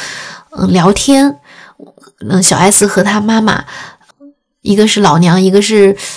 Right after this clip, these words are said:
什么的，就是这样的一档播客节目，我觉得听上去很有趣，然后也感受到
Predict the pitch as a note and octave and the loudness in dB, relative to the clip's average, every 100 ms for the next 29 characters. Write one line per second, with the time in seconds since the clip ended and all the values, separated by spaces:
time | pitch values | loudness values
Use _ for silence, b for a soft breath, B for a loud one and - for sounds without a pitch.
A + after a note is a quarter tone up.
0 | B - - F3+ F3+ E3 E3 B - G3 | B -14 -4 0 2 0 -4 B -4 0
1 | F#3 F3+ F3+ F3 G#3 G3 E3+ F3+ F3 F3+ | 2 2 2 2 0 0 0 0 0 -2
2 | D#3 E3 - - - - - G3+ G#3+ - | -2 -4 -6 -10 -12 -14 -4 0 0 0
3 | D#3+ G3+ - G3+ B3 C#4+ C#4 C4+ - C#4+ | 0 -2 -2 -2 2 2 2 0 0 2
4 | C#4 B3+ B3+ A3 G3+ - B3 C4+ C4+ - | 2 2 0 2 0 2 2 2 2 0
5 | G#3+ F#3+ D#3+ E3+ G3+ G3 F#3 - - B | 0 0 0 -4 0 0 2 -2 -6 B
6 | B B - E3 G3+ G3 F#3 E3+ D#3+ C#3+ | B B -4 -2 0 2 2 2 2 -2